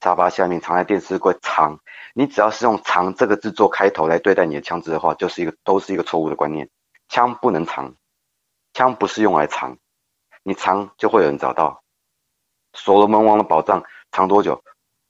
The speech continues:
还是有人去找到嘛，对吧？所以如何安全妥善保管枪支，这个是每一个拥枪者的自我的责任。不能告诉大家说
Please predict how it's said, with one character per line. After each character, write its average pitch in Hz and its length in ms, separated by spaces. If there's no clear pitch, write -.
还 85 140
是 104 80
有 85 40
人 78 60
去 80 80
找 58 160
到 67 160
嘛， - 140
对 - 100
吧？ - 240
所 113 160
以 92 100
如 120 260
何 98 200
安 104 260
全 90 240
妥 - 180
善 87 220
保 87 180
管 71 160
枪 82 220
支， 76 240
这 131 140
个 80 140
是 - 320
每 82 260
一 - 20
个 87 160
拥 92 200
枪 95 200
者 67 180
的 62 200
自 - 180
我 67 140
的 69 100
责 71 200
任。 73 240
不 147 100
能 107 120
告 107 120
诉 104 160
大 92 140
家 92 100
说 87 240